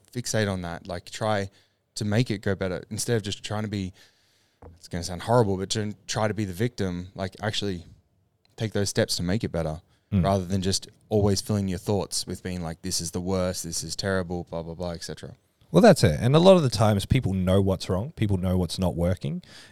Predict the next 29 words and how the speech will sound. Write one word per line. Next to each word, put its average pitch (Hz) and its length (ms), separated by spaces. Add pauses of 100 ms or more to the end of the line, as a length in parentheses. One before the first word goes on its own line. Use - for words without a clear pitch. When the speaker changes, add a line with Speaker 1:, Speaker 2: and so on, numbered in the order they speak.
Speaker 2:
and 101 160
so 98 180
it's 90 140
just - 240
action 92 320
at 73 100
that 80 180
point. 69 260 (120)
It's - 100
just, 85 140
"What 98 300
actions 92 400
do 92 120
I 90 60
need 92 320
to - 80
take 87 400
to - 140
turn 87 220
this 82 140
thing 80 140
around?" 73 320 (800)
Um, - 260
and 82 100
then 78 140
going 78 240
forward 73 260
with - 100
that. - 80